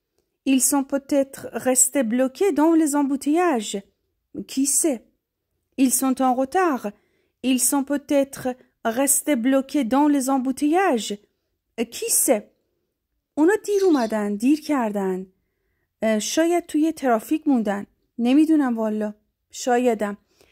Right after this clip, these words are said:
یعنی در واقع شما اینجا انسرتیتود یا عدم قطعیت جمله‌ای رو که گفتین بیان می‌کنید. نمی‌دونم واقعاً آیا اینجوری هست یا نه. اصطلاح بعدی، avoir hâte de.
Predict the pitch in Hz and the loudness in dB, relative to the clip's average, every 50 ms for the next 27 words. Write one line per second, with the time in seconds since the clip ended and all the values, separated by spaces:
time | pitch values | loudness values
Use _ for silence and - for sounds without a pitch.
0 | _ _ - 220 226 220 247 240 233 226 226 240 - - 240 233 247 247 226 208 | _ _ -8 -6 -2 0 2 2 2 0 -2 -4 -4 -4 -4 -2 -2 -2 -2 0
1 | 226 233 262 285 - _ _ _ _ _ _ _ - 233 240 233 - - 233 226 | 0 -2 -2 -4 -6 _ _ _ _ _ _ _ -4 -4 -2 -2 -4 -4 -6 -6
2 | - - - 226 208 - - 269 269 - 254 262 269 262 - 214 208 208 226 226 | -8 -10 -14 -14 -10 -8 -6 -6 -6 -4 -2 -2 -2 0 2 2 2 2 2 0
3 | 247 277 285 - - 240 226 - - - - 240 220 214 233 247 247 - - 285 | -2 -2 -2 -4 -6 -8 -8 -8 -12 -12 -8 -6 -4 -4 -4 -4 -4 -4 -6 -6
4 | 285 285 _ _ _ _ _ _ _ _ - 254 240 226 220 214 214 226 262 262 | -6 -6 _ _ _ _ _ _ _ _ 0 0 2 2 2 2 0 0 -2 -2
5 | - 277 247 - 254 240 - - - 277 285 262 240 220 202 196 190 196 196 202 | -2 -2 -2 0 -2 -4 -2 -2 0 2 2 4 4 2 2 0 0 -2 -4 -4
6 | - - 202 196 196 196 - 226 233 240 254 277 302 302 302 294 269 240 220 208 | -6 -6 -6 -6 -6 -4 -4 -2 0 2 2 2 2 2 2 0 0 0 -2 -4
7 | 202 214 214 208 202 208 202 202 202 202 202 - - 196 202 202 202 202 190 - | -2 -2 -4 -4 -4 -6 -6 -6 -6 -8 -8 -10 -10 -8 -6 -4 -4 -4 -4 -6
8 | 202 202 202 196 214 196 - - - 208 196 196 190 196 196 - _ _ _ _ | -6 -6 -6 -8 -8 -10 -12 -12 -10 -8 -6 -6 -6 -8 -10 -12 _ _ _ _
9 | _ _ _ _ _ _ _ _ _ _ _ _ _ _ _ _ _ _ _ _ | _ _ _ _ _ _ _ _ _ _ _ _ _ _ _ _ _ _ _ _
10 | _ _ _ _ _ _ _ _ _ _ _ _ _ _ _ _ _ _ _ _ | _ _ _ _ _ _ _ _ _ _ _ _ _ _ _ _ _ _ _ _
11 | _ _ _ _ _ - - 269 277 - - 277 262 254 247 240 220 233 226 220 | _ _ _ _ _ 0 2 2 2 2 2 2 2 2 2 0 2 2 2 2
12 | 214 208 254 294 - - 269 233 226 220 208 208 214 226 220 220 233 247 262 - | 2 0 -2 -4 -2 0 0 0 0 0 -2 0 2 4 4 4 4 2 0 -4
13 | - - - 220 220 233 240 - - - - 220 208 - 226 214 196 | -4 -2 0 0 0 0 -4 -10 -12 -10 -10 -10 -6 -4 -4 -4 -4